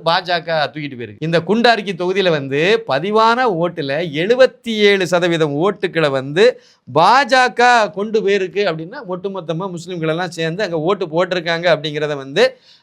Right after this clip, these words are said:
நாம வந்து பாத்துக்கலாம். இதுல அங்க உள்ள முஸ்லிம் பெரியவங்க தேர்தல் முடிஞ்ச பிறகு, இந்த ஓட்டு எண்ணிக்கை முடிஞ்ச பிறகு, அதுல வந்து பாஜக வேட்பாளர் வந்து அந்த, ஆ, ராம்-, ராம்வீர் சிங் வந்து வெற்றி பெற்றதை கொண்டாடும் போது அந்த முஸ்லிம் மக்கள் சொல்றாங்க, இப்ப மட்டும் இல்லைங்க,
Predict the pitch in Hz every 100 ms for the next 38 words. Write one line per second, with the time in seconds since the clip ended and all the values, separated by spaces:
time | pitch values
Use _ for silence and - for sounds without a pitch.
0 | _ 156 180 156 147 185 143 151 156 147
1 | 135 143 208 202 214 185 214 214 220 196
2 | 208 247 240 185 190 214 180 180 226 185
3 | 196 226 208 208 180 202 202 175 170 160
4 | 190 254 _ _ - 180 180 202 233 233
5 | 190 202 208 185 196 185 170 170 190 247
6 | - - 170 202 196 185 170 180 220 226
7 | 220 196 185 208 202 196 175 175 190 190
8 | 180 175 165 151 143 _ _ 160 170 160
9 | 160 202 220 170 165 196 233 208 220 170
10 | 220 220 202 185 202 185 170 202 190 190
11 | 190 185 165 170 196 208 196 170 156 165
12 | 165 196 233 240 208 196 208 220 175 165
13 | 208 208 175 156 143 143 180 220 196 170
14 | 190 165 156